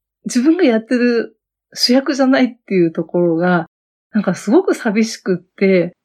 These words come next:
なんか夜寝る時になんか <laughs> 涙がポロッと出ちゃうぐらい、「なんで大学生コーチやってるんだろう」と思って悲しかったことがあったのね。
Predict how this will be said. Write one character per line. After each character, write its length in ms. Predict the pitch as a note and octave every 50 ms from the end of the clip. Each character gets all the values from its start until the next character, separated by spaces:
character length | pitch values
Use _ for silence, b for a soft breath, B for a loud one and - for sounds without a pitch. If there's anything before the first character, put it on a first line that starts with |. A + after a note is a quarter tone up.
| _ _ _ _
な 100 | - G#3
ん 80 | G#3 G#3+
か 300 | - - - - - - _ _
夜 240 | - C4 D#4 D#4+ C4
寝 120 | F#3+ F#3+
る 120 | G#3 G#3+ A3
時 320 | - C4 B3 B3+ B3 G3
に 180 | F#3+ F#3+ F3+ F3
な 120 | F#3+ G3
ん 60 | F#3
か 220 | F#3 G3 F#3+ G3+ A3 A3 - F#3+ F#3+
<laughs> 180 | G#3 A#3 -
涙 300 | A3+ C#4+ E4+ F#4 C4 B3
が 120 | G3+ G3 F#3+
ポ 140 | - A3
ロ 120 | A3+ C#4 C#4+
ッ 40 | C#4+
と 100 | - F#3+
出 140 | F3+ B3
ち 100 | A#3+ -
ゃ 100 | B3+ A3
う 60 | G#3+ G3+
ぐ 100 | F#3 F#3+
ら 120 | F#3 F3
い、 80 | E3+ E3+ _ _ _ _ _ _ _
「な 140 | - D#4 F4+
ん 80 | G4 F4+
で 120 | F#4+ E4
大 140 | D#4+ D#4 D#4
学 140 | E4 E4 -
生 180 | - F4 F4
コ 100 | - G4+
ー 20 | D#4+
チ 120 | - -
や 80 | C#4+ C4+
っ 20 |
て 140 | - - F4
る 100 | - F4+
ん 20 |
だ 140 | C#4+ E4 C#4
ろ 160 | B3+ B3+ A#3
う」 60 | A#3 A#3
と 60 | C4
思 200 | A3+ A3+ A3+ A3+
っ 20 |
て 280 | A3 - - A3+ A3+ B B B B B B B B - -
悲 200 | C4 C4+ D4 D4+
し 100 | D4+ -
か 140 | - - C4
っ 80 | A3+ -
た 100 | - A3+
こ 120 | - A3
と 140 | A3 A3 F#3+
が 120 | G3 G3
あ 40 | G3
っ 120 | G3 G3 _ -
た 100 | G3+ F#3
の 140 | F3 F3
ね。 300 | E3+ G3 A#3 F#4 - _